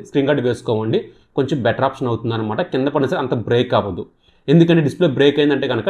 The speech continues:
టెన్ థౌసండ్ రూపీస్ ఖచ్చితంగా ఉంటుంది. So మీరు ఖచ్చితంగా స్క్రీన్ గార్డ్ వేసుకోండి, పౌచ్ వేసుకోండి.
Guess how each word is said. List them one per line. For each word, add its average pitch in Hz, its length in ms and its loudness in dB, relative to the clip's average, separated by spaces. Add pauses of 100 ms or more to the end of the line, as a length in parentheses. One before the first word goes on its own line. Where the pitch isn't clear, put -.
(120)
టెన్ 135 140 0
థౌసండ్ 131 180 -2
రూపీస్ 165 220 -6
ఖచ్చితంగా 139 380 -2 (100)
ఉంటుంది. 107 320 -2 (600)
So 180 80 2 (380)
మీరు 156 160 6 (140)
ఖచ్చితంగా 143 340 -2
స్క్రీన్ 147 200 0
గార్డ్ 147 180 0
వేసుకోండి, 143 380 0 (200)
పౌచ్ 143 300 0
వేసుకోండి. 117 400 -4